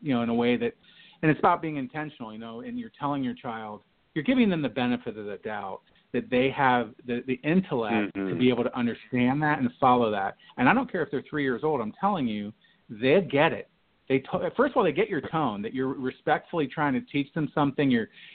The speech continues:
Speaker 1: they really get that energy from you for sure. And, and I think you'd be surprised if, if, if they were able to communicate in a way that was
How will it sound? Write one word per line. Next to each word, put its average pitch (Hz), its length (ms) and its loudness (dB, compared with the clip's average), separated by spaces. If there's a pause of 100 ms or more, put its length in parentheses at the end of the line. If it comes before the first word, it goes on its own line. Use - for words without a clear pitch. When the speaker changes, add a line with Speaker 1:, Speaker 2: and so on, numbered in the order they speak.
Speaker 1:
they 131 80 4
really 147 460 4
get 123 300 0
that 117 200 -4
energy 117 540 -2
from 104 160 -4
you 98 160 -8 (100)
for 117 180 4 (200)
sure. 139 300 6
And, 123 200 -2
and 135 80 0
I 135 80 2
think 240 200 -2
you'd 311 100 -2
be 226 120 -2
surprised 160 480 4
if, - 100 0 (360)
if, 131 180 2
if 135 140 -2
they 156 140 4
were 170 160 -2
able 165 180 -2
to 135 80 2
communicate 147 600 -2
in 135 80 -8
a 127 40 -2
way 127 200 0
that 131 100 -4
was 120 80 -8